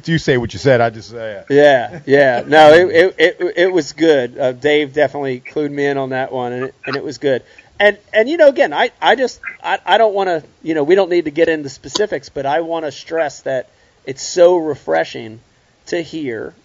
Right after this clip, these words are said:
Speaker 2: you know, the, the truth, you know, and to hear true feelings. And not even just about Major League Fishing. Y-, you know, Luke, you've had a lot of shit go down,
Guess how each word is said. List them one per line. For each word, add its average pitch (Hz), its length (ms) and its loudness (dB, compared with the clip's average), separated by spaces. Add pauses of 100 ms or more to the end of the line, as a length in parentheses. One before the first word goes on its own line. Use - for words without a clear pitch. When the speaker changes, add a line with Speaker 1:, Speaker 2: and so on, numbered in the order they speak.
(320)
Speaker 2:
you 156 100 -8
know, 139 220 -6
the, 175 160 -10 (160)
the - 80 -4
truth, - 520 -10
you 139 100 -10
know, 139 160 -10
and 139 60 -14
to 139 60 -14
hear 147 300 -10 (260)
true 180 220 -4
feelings. 143 480 -6 (180)
And 208 140 -8
not 339 160 -2
even 254 220 -6
just 185 200 -8
about 151 320 -2 (140)
Major 139 340 -6
League 127 140 -8
Fishing. - 320 -10 (760)
Y-, - 180 -20
you 202 100 0
know, 180 240 4
Luke, 196 300 0
you've 190 120 -6
had 185 160 2
a 170 40 -2
lot 175 260 2
of 156 100 -4 (220)
shit - 260 -8
go 165 140 0
down, 160 420 -6